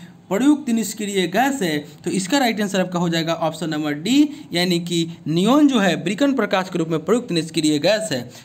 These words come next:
नेक्स्ट क्वेश्चन देखते हैं दोस्तों, नेक्स्ट क्वेश्चन आपका हो जाएगा क्वेश्चन नंबर उनासी, कह रहा है कि निम्नलिखित मुस्लिम शासकों का सही कालानुक्रम, कालानुक्रम नीचे दिए गए कूट से चुनिए। तो इसका राइट आंसर आपका हो जाएगा ऑप्शन नंबर ए,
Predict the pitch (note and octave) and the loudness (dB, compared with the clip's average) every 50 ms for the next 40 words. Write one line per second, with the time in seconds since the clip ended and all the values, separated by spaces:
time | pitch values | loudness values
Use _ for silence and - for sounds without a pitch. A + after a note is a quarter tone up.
0 | - - - - G3 A#3+ - - C4 C#4 D4 C4+ C#4 C#4 C#4 C#4+ C#4 C#4 C4+ C4+ | -20 -12 -4 -2 0 0 0 -2 0 0 2 2 2 2 2 2 2 2 0 2
1 | C#4+ D4 D4 C#4+ C#4+ - - - - - - - - - - - D3 F3 A#3 C4 | 2 4 4 4 2 0 -6 -16 -20 -20 -20 -20 -20 -20 -18 -10 -6 -2 -2 -2
2 | C4 - C4+ C4 C#4+ C#4 C#4 C4+ C#4 C4+ C4 C4+ C4+ C4 B3+ A3+ A3 G3 G3 F#3+ | -2 -2 -2 0 0 0 0 0 0 0 0 2 0 0 0 0 0 0 0 -2
3 | - - - - - G3+ G3 G3 - A#3 A3+ A3+ A3+ A3 A#3 A#3+ B3 C4 B3+ C4 | -4 -10 -18 -10 -8 -6 -6 -4 -4 -2 -2 0 0 0 2 2 2 2 2 0
4 | - A3+ F#3+ E3 D#3+ E3 - - - - - - _ - - - - - - - | -2 -2 -2 -2 -2 -4 -6 -12 -16 -20 -20 -20 _ -20 -20 -20 -20 -20 -20 -20
5 | - - - _ _ - G#3+ B3 B3 B3+ B3+ C4 A#3+ A#3 G#3+ F3+ E3+ F3 E3+ - | -20 -20 -20 _ _ 0 2 4 4 4 4 4 2 2 2 0 0 -2 -4 -8
6 | - - - - G3+ A3 A3+ A3+ A#3 B3 B3 D4+ D#4 D4+ C4+ B3+ B3+ B3+ B3+ B3+ | -12 -12 -8 -4 -2 -2 0 0 0 0 2 2 0 2 4 2 2 2 2 2
7 | B3+ B3 A#3+ - G#3+ G#3+ A3 - - A#3 A3 - G3+ F3+ D#3+ E3 - F3 - - | 0 0 2 0 -2 -2 -2 -4 -4 -4 -2 0 0 0 0 0 -2 -6 -10 -16
8 | - - - - B3+ B3+ B3 D4+ D4 C#4 - A#3+ A#3 A3+ A3+ A3 A3 A3 G#3+ F#3+ | -18 -16 -4 -2 0 2 4 2 2 2 0 0 0 0 0 -2 -2 -4 -4 -2
9 | G#3 G#3 G3 F#3 F3+ F#3 F#3 F#3+ - - - - - - F#3+ G#3 G#3 G#3 G#3 G3+ | -2 0 0 0 0 -2 -4 -6 -8 -14 -18 -12 -6 -4 -2 -2 0 -2 -2 -4
10 | G#3 A3 G3+ F#3+ G3 G#3+ G#3+ D4 C#4+ B3 C4 B3 A3 G3+ F#3+ G3 G3 G#3+ F#3 - | -2 -2 -2 0 0 0 0 0 0 2 2 0 0 0 -2 -2 -4 -6 -6 -4
11 | - F#3 F3+ - B3+ C4+ C4+ A3 F3+ D#3+ D#3 E3 - - - - - - - F#3 | -4 -4 -2 0 2 2 4 4 4 2 0 -2 -6 -12 -12 -12 -8 -6 -6 -4
12 | - - D4+ C#4+ B3 A#3 - G#3+ G#3+ - G#3 F#3+ F#3 F#3+ F#3 F3+ F#3 E3+ E3+ E3 | -2 0 0 2 0 0 0 -2 -2 0 0 -2 0 0 -2 -2 -2 -2 -2 -2
13 | D#3+ E3 E3 E3 D#3+ D3+ D3+ - F3 D#3+ D#3 D#3 D3+ D3+ D#3 F3+ A3+ C#4 D4 D4 | -2 -2 -2 -2 -4 -4 -4 -4 -4 -4 -4 -2 -4 -2 0 0 2 2 2 2